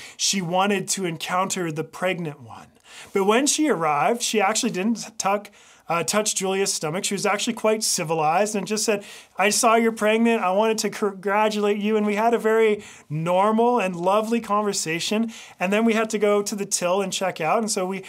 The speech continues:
said bye. And she said, "Hold on, I just want to say something." And she spoke this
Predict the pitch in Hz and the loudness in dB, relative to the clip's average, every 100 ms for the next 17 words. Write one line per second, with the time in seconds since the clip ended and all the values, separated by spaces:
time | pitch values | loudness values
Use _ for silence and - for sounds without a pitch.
0 | - - - 226 170 165 185 220 - 226 | -16 -6 0 0 0 2 4 2 0 -2
1 | 208 233 240 202 220 226 - 180 196 - | 2 2 4 4 4 0 -2 -4 -2 0
2 | 214 202 226 226 190 147 156 151 151 - | 0 0 0 0 -2 -4 -4 -4 -6 -6
3 | 175 - - 214 220 208 214 - | -6 -4 0 0 0 0 0 -4